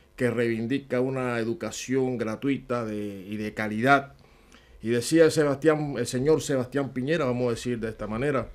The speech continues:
que qui-, quisiéramos que las cosas fueran gratis,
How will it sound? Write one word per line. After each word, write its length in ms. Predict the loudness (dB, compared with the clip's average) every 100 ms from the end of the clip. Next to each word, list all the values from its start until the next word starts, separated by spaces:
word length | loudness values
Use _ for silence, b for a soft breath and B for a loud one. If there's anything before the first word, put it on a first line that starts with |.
| b b b b b b b b _ 4
que 440 | 6 8 6 2
qui-, 260 | 0 -4 -4 -16 -2
quisiéramos 640 | 0 4 6 8 6 2
que 100 | 0
las 140 | -2
cosas 380 | 0 -2 0 -4
fueran 460 | 0 2 4 2 2
gratis, 500 | 2 2 0 -6